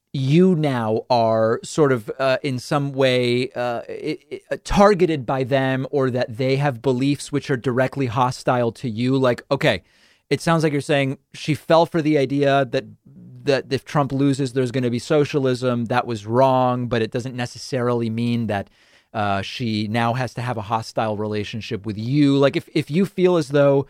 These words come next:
you disagree with this person and they're misinformed about things and have come to the wrong conclusions, but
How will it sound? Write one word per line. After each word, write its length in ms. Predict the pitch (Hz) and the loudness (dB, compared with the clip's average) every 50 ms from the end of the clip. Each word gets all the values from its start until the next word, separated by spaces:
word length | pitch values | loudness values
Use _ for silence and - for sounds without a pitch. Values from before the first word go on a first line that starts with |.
| _ _ _ _ _ _ _ | _ _ _ _ _ _ _
you 120 | - 131 139 | -4 -2 0
disagree 460 | 123 147 - - 143 107 139 151 160 | 0 0 0 0 -4 0 2 2 4
with 140 | 151 151 127 | 4 2 -2
this 120 | 147 - | -4 -6
person 640 | - - 147 135 131 - - 139 127 127 127 131 127 - _ _ _ _ _ _ - | -4 -2 0 0 0 -2 -4 -4 -4 -4 -6 -8 -10 -12 _ _ _ _ _ _ -2
and 440 | 127 120 117 117 117 113 113 107 - - _ | -2 0 2 0 0 0 -2 -4 -8 -12 _
they're 300 | 123 117 135 127 131 - - | -2 0 2 2 2 0 0
misinformed 800 | 139 139 147 143 - 156 127 120 - - 143 147 156 156 143 | -2 -2 -2 -2 -2 -4 -6 -4 -2 2 2 2 4 2 2
about 280 | 139 123 131 131 131 - | 0 0 0 -2 -2 -2
things 320 | - 139 127 127 127 120 | -4 -4 -4 -4 -4 -6
and 120 | 131 120 113 | -4 -4 -6
have 100 | 110 - | -6 -4
come 240 | - 143 131 131 - _ | -4 -4 -4 -4 -10 _
to 100 | - 139 | -8 -4
the 100 | 127 120 | -4 -2
wrong 200 | 120 123 127 127 | -2 -2 -2 -2
conclusions, 600 | 120 123 120 110 131 143 139 120 135 113 110 107 | -4 -4 -6 -2 0 0 0 0 0 -2 -4 -2
but 240 | - 135 127 120 - | 0 0 0 0 -2